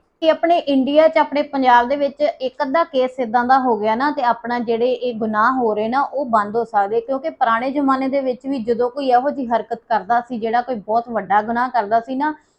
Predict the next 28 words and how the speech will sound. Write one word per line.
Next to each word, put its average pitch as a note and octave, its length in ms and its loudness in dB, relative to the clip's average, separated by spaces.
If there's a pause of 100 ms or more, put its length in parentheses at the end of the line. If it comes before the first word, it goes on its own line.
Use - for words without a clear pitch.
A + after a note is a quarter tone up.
(120)
ਉਹਨੂੰ C#4+ 240 4
ਕੋਈ D#4 220 2
ਸਜ਼ਾ D4 320 2
ਨਹੀਂ D4+ 140 2
ਦਿੱਤੀ C#4+ 300 -4
ਜਾਂਦੀ C#4 220 0
ਸੀ। D#4 120 -6
ਉਹਨੂੰ D4 340 2
ਉਹ D4 180 4
ਪਿੰਡ A#3+ 300 0
ਵਾਲੇ B3 460 4 (220)
ਇੱਕ C4+ 220 0
ਤਾਂ C#4+ 220 4
ਪਿੰਡ B3+ 280 0
ਚੋਂ C4+ 140 0
ਬਾਹਰ A3+ 260 6
ਕੱਢ C#4 200 4
ਦਿੰਦੇ, D4 220 2
ਦੂਜੇ B3 320 -4
ਉਹਨੂੰ D4 220 2
ਵੱਟੇ C4 300 2
ਮਾਰ-ਮਾਰ C4 420 2
ਕੇ C#4+ 120 -4
ਮਾਰ A3+ 280 2
ਦਿੰਦੇ A3+ 220 -4
ਹੁੰਦੇ A#3 200 -2
ਸੀਗੇ। B3+ 300 -6 (120)
ਉਸ C#4 260 -2